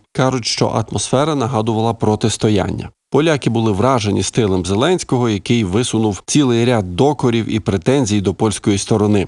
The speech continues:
ультимативно вимагаючи більше зброї та підтримки. Цитата з матеріалу Онет. З самого початку тон розмови задавав президент Зеленський, який у череді претензій звинуватив Варшаву, серед іншого, в тому, що вона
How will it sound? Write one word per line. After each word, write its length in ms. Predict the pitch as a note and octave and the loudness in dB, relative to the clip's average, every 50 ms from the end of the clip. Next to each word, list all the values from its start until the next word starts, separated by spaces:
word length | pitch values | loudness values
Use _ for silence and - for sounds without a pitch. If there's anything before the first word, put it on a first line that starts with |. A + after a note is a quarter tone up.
| _ _ - | _ _ -2
ультимативно 720 | C3 B2 G#2+ - C3+ A2+ A2 G#2 G2 - D#3+ E3 D3 A#2+ G#2 | 0 0 2 0 0 2 2 0 2 2 0 2 2 0 0
вимагаючи 640 | G2 A2+ A2 G#2+ G#2 A#2 A#2 A2 G#2 F#2 - A2 G2 | 0 0 0 0 0 0 0 -2 -2 -2 -2 -2 -2
більше 480 | F#2+ F2 G2 C3 C3 G#2 - - G#2 | 0 0 0 0 0 0 -2 -2 -2
зброї 560 | F#2 F2 E2+ G#2+ A2+ C3 D#3 E3 F3 F3 D#3 - - | -2 -2 0 0 2 2 2 2 0 -2 -2 -4 -2
та 120 | - A2+ | -2 -2
підтримки. 600 | A2 - A2 - - A#2 F#2+ F2 F2+ - - - - _ _ _ _ _ _ _ _ - | -2 -2 -4 -2 0 0 0 0 -2 -4 -10 -16 -18 _ _ _ _ _ _ _ _ -4
Цитата 480 | - C#3+ C3+ B2 E3 E3 D#3+ - D3+ | -2 0 0 2 2 0 2 2 0
з 100 | B2+ G#2+ | 0 2
матеріалу 580 | A#2 A#2+ A2+ - C3+ C3 C3 B2+ B2 B2 B2 B2 | 0 0 0 2 2 2 2 2 2 0 0 0
Онет. 460 | B2+ B2 A#2+ A2+ G2 - - - - _ _ _ _ _ _ _ _ _ _ _ _ - | 0 0 0 0 -2 -4 -10 -14 -18 _ _ _ _ _ _ _ _ _ _ _ _ -4
З 120 | G#2 F#2+ F#2+ | -2 -2 -2
самого 580 | - - C#3 E3 F#3+ F3+ F3 F3 E3+ E3 D3+ | 0 0 2 2 4 2 2 2 2 2 0
початку 680 | - C#3+ C3+ - - C#3+ C#3 D#3 F3 E3+ - - C3+ A2+ | 0 -2 -2 -2 0 0 2 2 2 0 -2 -2 -2 -2
тон 280 | G2 - B2+ C3+ C3 A2+ | 0 2 2 2 2 2
розмови 580 | G#2+ A2 F#2+ F#2 A2 A#2+ C#3 D#3+ D3 B2+ A#2+ | 0 0 0 0 0 0 0 0 2 0 -2
задавав 640 | G2+ G2 A2 G#2 F#2 G2+ G2 G2+ A#2 B2 A2+ - - - | 0 0 -2 0 0 0 2 4 2 2 2 0 -6 -8
президент 520 | - - A#2 G#2 A2+ A2 G2+ B2+ A#2+ G#2 E2+ | -6 -4 -2 -2 -2 -2 0 0 0 0 0
Зеленський, 600 | A2+ A#2+ A#2+ A#2+ G#2 F#2 F2 - - G#2+ G#2+ - - | 0 0 2 2 0 0 -4 -6 -10 -10 -10 -10 -8
який 300 | - A2+ A2 - F3 F3 | -8 -6 -4 -2 -4 -2
у 160 | - - D3+ C3+ | -2 -2 -4 -2
череді 580 | - - D3 C3 B2+ C3 B2+ A2 A2+ D#3 D#3 | -2 0 0 0 0 0 -2 -2 -4 -6 -4
претензій 680 | C#3 - A#2+ A#2+ A2+ - C3+ D3+ D#3 C#3+ C3+ D3 C#3 A2+ | -2 -2 -2 -2 0 0 0 0 0 -2 -2 -2 -4 -2
звинуватив 640 | F#2+ G2+ A#2 A2 A2+ A2 A#2+ A#2+ A2+ - A2+ F#2+ F2+ | -2 -2 -2 0 0 2 2 2 2 0 -2 -2 0
Варшаву, 680 | G2 G2+ G2+ - - - C3+ C#3+ D#3 D3 C#3+ C#3+ A#2+ | 0 0 0 0 -2 0 2 2 2 0 0 -2 -4
серед 340 | - - A2 G2 G2+ F#2 G#2+ | -2 -2 0 0 0 -2 -2
іншого, 440 | C3 B2+ A#2 - - G#2+ G#2 G2+ | -4 -2 -2 -2 -2 0 0 -2
в 80 | F2+ - | -4 -2
тому, 280 | - C#3 D3+ E3+ D#3+ C#3 | -2 -2 0 0 0 -4
що 220 | - - - G#2 | -4 -2 0 0
вона 340 | F#2 F#2+ G2+ A#2 B2 B2+ | 2 2 2 2 2 0